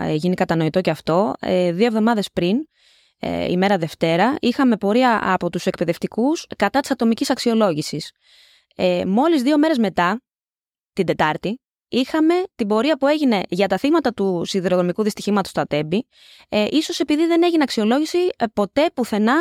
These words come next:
σε κανένα και σε τίποτα. Ή ακόμα χειρότερα, έγινε, ε, αξιολόγηση, υπήρξε αρνητική αξιολόγηση και παρά τα αυτά δεν ελήφθησαν τα κατάλληλα μέτρα. Ε, τώρα και οι αντιδράσεις, ε,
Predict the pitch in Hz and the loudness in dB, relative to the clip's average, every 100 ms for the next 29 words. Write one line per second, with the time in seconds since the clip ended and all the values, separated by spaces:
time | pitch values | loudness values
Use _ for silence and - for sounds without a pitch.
0 | 381 - 285 262 285 381 359 339 302 202 | 0 -2 -2 0 2 0 -2 -2 0 0
1 | - 151 175 _ - - - 294 320 359 | -2 -6 -8 _ -20 -12 -2 0 2 2
2 | 320 208 190 185 190 302 - - 285 339 | 2 0 0 2 0 -2 -8 -2 0 2
3 | 214 185 196 330 - _ - 175 165 - | 2 2 0 -2 -10 _ -4 -2 -2 -4
4 | - 175 160 165 160 151 240 202 262 285 | -4 0 2 2 0 0 -2 0 -2 0
5 | 226 202 202 294 - 170 151 151 151 - | 0 0 0 -2 0 -2 0 -2 -4 -4
6 | 220 311 _ - _ - 208 214 220 311 | -6 -6 _ -20 _ -4 -2 2 2 0
7 | 339 381 381 349 392 370 349 339 392 381 | 0 0 2 2 2 0 0 0 0 2
8 | 370 339 240 156 - _ _ _ _ _ | 4 2 0 -4 -8 _ _ _ _ _
9 | - - 196 196 180 202 277 320 320 - | -20 -4 0 2 0 0 0 2 0 -4
10 | - 285 302 226 190 196 190 - - 175 | -4 0 0 0 0 0 0 -4 -4 -2
11 | 170 165 175 | -2 -4 -6